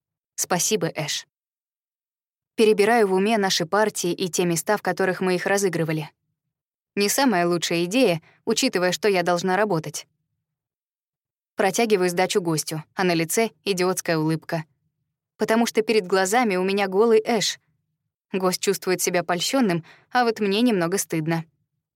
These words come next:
Я вспоминаю поход в волшебный театр на прошлой неделе.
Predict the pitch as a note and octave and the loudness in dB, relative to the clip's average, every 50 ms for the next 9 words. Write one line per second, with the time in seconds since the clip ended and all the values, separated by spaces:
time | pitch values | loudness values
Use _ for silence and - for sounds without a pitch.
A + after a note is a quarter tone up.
0 | _ _ _ _ _ _ _ _ _ _ _ _ _ _ _ _ _ G3 G3 F#3 | _ _ _ _ _ _ _ _ _ _ _ _ _ _ _ _ _ -2 -2 0
1 | F3 - - G3 F#3+ F#3 F#3 F#3 F3+ F3+ F3 F#3 F3 - G3+ F#3 F3+ F3 F3 F3 | -2 -2 -2 -2 0 0 2 2 0 0 0 0 0 0 0 -2 0 0 0 0
2 | E3+ - F#3+ F3+ F3+ F3+ F3+ - B3+ G#3+ - E3+ E3 E3 E3 D#3+ E3+ E3+ D#3+ - | 0 0 -2 -2 -2 -2 -2 0 0 0 0 -2 -4 -4 -2 -2 -4 -4 -4 -4
3 | F3 F3+ F#3+ G3+ F#3 E3+ D#3+ D3+ D3+ D3+ | -4 -2 -2 -2 -2 -2 -4 -4 -4 -8